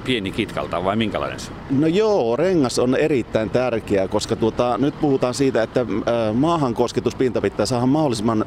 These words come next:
Speaker 2: pieneksi, että on kitkaa mahdollisimman vähän. Elikkä meillä panostetaan sitten siihen, että kun ra-,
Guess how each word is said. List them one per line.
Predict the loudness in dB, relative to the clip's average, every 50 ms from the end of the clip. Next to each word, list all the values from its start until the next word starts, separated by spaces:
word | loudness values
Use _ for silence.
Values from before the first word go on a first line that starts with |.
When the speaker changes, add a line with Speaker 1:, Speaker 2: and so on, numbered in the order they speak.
| -2 -2
Speaker 2:
pieneksi, | 0 0 2 0 -2 -4 -6 -8 -8 -10 -14 -16 -18 -6 -6
että | -6 -4 -2 -2 -2
on | 0 0
kitkaa | 0 -2 -2 -2 -2 -2 0
mahdollisimman | 0 0 -2 -2 -2 -2 -2 -2 -2
vähän. | -2 -2 0 -2 -4 -6 -8 -14 -14 -14 -14 -14 -16 -16 -16 -16 -16 -8 -2
Elikkä | 0 0 0 0 0 0 0
meillä | 2 2 2 2 2 0
panostetaan | -2 -2 -2 0 0 -2 -2 -2 -2 -2 -4
sitten | -4 -4 -4 -4 -4
siihen, | 0 2 2 2 2 2 2 0
että | 0 0 -2 -2
kun | 0 0 0 0 0 -2
ra-, | -2 -4